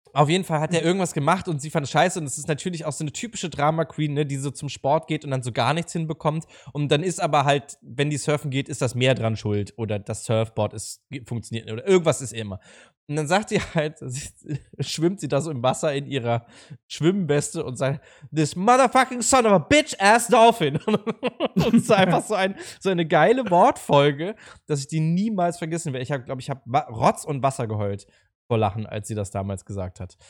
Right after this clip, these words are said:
Speaker 1: Hast du, äh, diese M-T-V-Formate geguckt? Weißt du, kennst du die, die alle in dieser Zeit? Das war so
Speaker 2: Also
Speaker 1: kurz nachdem das mit den Musikvideos aufgehört hatte.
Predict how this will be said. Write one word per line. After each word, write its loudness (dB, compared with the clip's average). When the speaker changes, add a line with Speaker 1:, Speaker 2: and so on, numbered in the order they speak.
Speaker 1:
Hast -6
du, -2
äh, -2
diese -4
M-T-V-Formate -6
geguckt? -10
Weißt -2
du, -18
kennst -4
du -10
die, -8
die -6
alle -2
in -4
dieser -4
Zeit? -2
Das 2
war 10
so 2
Speaker 2:
Also 0
Speaker 1:
kurz 6
nachdem 0
das -6
mit -4
den -4
Musikvideos -2
aufgehört 2
hatte. -2